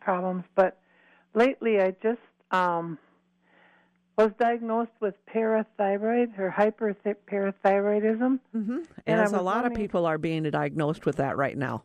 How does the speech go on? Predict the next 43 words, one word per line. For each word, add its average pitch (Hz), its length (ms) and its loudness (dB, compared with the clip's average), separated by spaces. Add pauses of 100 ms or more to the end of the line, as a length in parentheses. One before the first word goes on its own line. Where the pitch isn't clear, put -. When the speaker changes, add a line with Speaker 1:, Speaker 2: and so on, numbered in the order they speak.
(340)
Speaker 1:
Pardon? 254 360 4 (120)
Speaker 2:
A 165 80 0
lot 214 340 0
of 262 100 -2
people 180 300 0
are 147 80 2
being 156 300 -2
diagnosed 143 640 -2
with 127 120 -2
that 139 200 0
right 123 220 0
now. 120 320 -2
Speaker 1:
Oh, 269 180 2
I 247 240 0
just 208 220 0 (200)
hate 262 300 2
it - 200 -6
because 196 420 0 (720)
I've 196 160 0
had 269 260 0
kidney 254 300 0
cancer 208 480 -4
years 220 340 2
and 202 160 -2
years 208 280 2
ago, 175 520 0
and 175 280 0
so 196 100 6
I 185 120 4
only 202 220 0
have 190 200 0
one 196 240 -2 (140)
kidney, 190 360 0
and 180 100 -6
they 180 100 -6 (120)
tell 196 160 0
me 190 240 -2 (560)
you 202 100 2
can 202 140 -6
get 185 260 -2
kidney 220 380 -2 (100)
stones. 175 400 -2 (200)
And 180 380 0